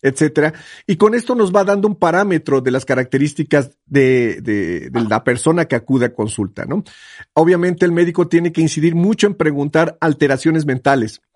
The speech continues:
depresión dentro de la familia, esquizofrenia,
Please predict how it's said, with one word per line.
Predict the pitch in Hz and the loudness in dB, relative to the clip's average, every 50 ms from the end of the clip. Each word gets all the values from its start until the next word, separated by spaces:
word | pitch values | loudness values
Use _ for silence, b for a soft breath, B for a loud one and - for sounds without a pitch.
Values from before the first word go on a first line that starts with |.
| _ _ _ | _ _ _
depresión | - 139 170 185 185 - 160 - - 151 160 160 151 | 0 0 2 2 2 0 -2 -2 0 0 0 0 0
dentro | 135 147 139 - 135 131 | -2 -2 -2 -2 -2 0
de | 123 | 0
la | 117 104 - | 0 -2 -2
familia, | - 113 123 139 156 160 147 139 120 | -4 -4 -2 0 2 2 2 0 0
esquizofrenia, | - - 127 - - 135 123 - 127 117 - 123 135 147 156 156 143 123 120 | -2 -4 -6 -4 -4 -4 -2 -2 -4 -2 0 0 2 2 2 2 0 -2 -4